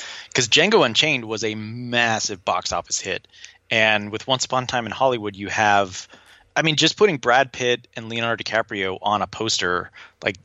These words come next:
that kind of star power doesn't really exist anymore, because you look at, like, even the Marvel model, like, sure, now we look at Avengers and it's like, "Oh man, it's so great to see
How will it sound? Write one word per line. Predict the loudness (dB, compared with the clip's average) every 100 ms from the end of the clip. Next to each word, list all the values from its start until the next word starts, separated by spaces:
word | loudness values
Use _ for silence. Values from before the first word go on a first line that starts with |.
| -20 _
that | 2 2
kind | 0 0 0
of | 0
star | 0 -2 -2
power | 4 4 4
doesn't | 2 2 0 -4
really | -2 0
exist | 0 0 -2 -2
anymore, | -2 -4 -6 -6 -6 -6 -10 -20 -16 -2
because | 0 2
you | 2
look | 0 2
at, | 2 2
like, | 0 -2
even | -8 -4
the | -2
Marvel | 0 -2 0 -2
model, | 2 2 4 2 0 0
like, | 0 4
sure, | 4 6 4
now | 4 4 6 4
we | 2 -4
look | -4
at | -2
Avengers | -2 -4 -6 -8 -8
and | -8
it's | -4
like, | -4 0
"Oh | 4 4
man, | 4 2 2
it's | 0
so | -2
great | -2 -4 -2
to | -2
see | 0 2 0